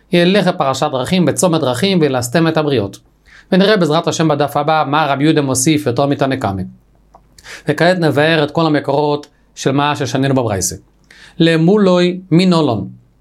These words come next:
אז זה ברור שהתורה אומרת ביום השמיני, אז אין הכוונה שהתינוק ימול את עצמו. מי אומר שהחיוב מוטל על האב יותר מאשר על כל כלל ישראל? דכסיב, ויאמר לאברום, אש יצחק בנוי. ואיכא דלמלא אבוה,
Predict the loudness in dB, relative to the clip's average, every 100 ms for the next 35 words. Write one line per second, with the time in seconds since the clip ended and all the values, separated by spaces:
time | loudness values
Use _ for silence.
0 | _ _ -20 -10 -4 0 0 0 2 2
1 | 2 0 -6 _ _ -6 0 2 2 2
2 | 0 0 0 0 0 0 0 0 0 0
3 | -2 0 2 2 -2 -6 -16 _ -4 0
4 | 2 0 0 0 -2 -2 -2 0 0 -2
5 | 0 0 -2 -2 -2 -2 -8 _ _ _
6 | -2 2 4 4 2 2 0 -2 0 2
7 | 2 0 -2 0 0 0 -2 -2 0 0
8 | 0 -2 -2 -2 0 0 0 0 0 0
9 | -2 -12 _ -20 -18 -14 -6 -2 2 2
10 | 2 0 0 2 2 4 2 2 0 0
11 | 2 2 0 -2 -2 -2 0 -2 0 -2
12 | -2 0 0 0 -2 -12 _ _ _ _
13 | _ -20 -20 -16 -4 2 2 2 0 2
14 | 2 2 0 0 0 0 0 2